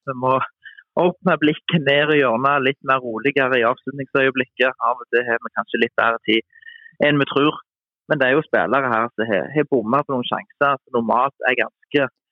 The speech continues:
treffsikre. Så vi, vi skal ikke stresse for mye på det. Det, det kommer. Sant? Så er det jo uheldig der med Folstad, for eksempel, så setter han i tverrleggeren. Og med venstrefoten der tidlig i kampen,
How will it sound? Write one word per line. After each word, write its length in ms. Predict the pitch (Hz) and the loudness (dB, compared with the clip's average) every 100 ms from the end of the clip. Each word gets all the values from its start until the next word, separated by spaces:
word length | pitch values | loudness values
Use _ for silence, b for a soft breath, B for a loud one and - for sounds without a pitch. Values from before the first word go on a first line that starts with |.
| _ _ - | _ _ -4
treffsikre. 560 | 127 - 170 - - - _ - | -4 -2 -4 -2 -4 -6 _ -12
Så 60 | 139 | -2
vi, 120 | 131 123 113 113 | 2 2 2 -2
vi 80 | 170 | -6
skal 120 | 143 | -4
ikke 160 | 143 - | -4 -2
stresse 320 | 110 - 135 131 | -2 0 -2 -2
for 120 | 120 | -2
mye 180 | 110 117 | 0 0
på 100 | 117 | 2
det. 100 | 117 117 | 0 2
Det, 120 | 123 123 113 113 _ B B - | 2 2 0 -2 _ B B -4
det 80 | 151 139 | -2 0
kommer. 400 | 127 131 120 107 _ - | -2 0 -2 -2 _ -4
Sant? 200 | 131 131 | -4 -2
Så 120 | 127 | 0
er 100 | 120 | 0
det 80 | 131 | 2
jo 120 | 127 117 123 | 2 0 -2
uheldig 400 | - 127 123 135 120 | -2 0 2 0 0
der 140 | 120 120 | 0 2
med 260 | 113 113 - _ _ _ | 0 0 -6 _ _ _
Folstad, 380 | 175 139 - 143 | -2 -2 0 -2
for 40 | 135 | 0
eksempel, 300 | 135 127 131 | -2 -2 -6
så 80 | |
setter 160 | 123 123 | -2 0
han 80 | 120 | 0
i 80 | 107 | -2
tverrleggeren. 600 | 113 110 117 117 - 117 _ _ - | -4 -2 0 0 -2 -8 _ _ -16
Og 280 | 127 117 110 | -4 0 0
med 80 | 135 | 0
venstrefoten 680 | 123 123 - - 131 113 117 | 0 -2 -4 -2 -2 0 2
der 180 | 113 113 - | 2 2 2
tidlig 300 | 113 107 120 117 | 0 2 0 -2
i 40 | |
kampen, 480 | 113 110 - 98 110 | 0 -2 -2 -2 -2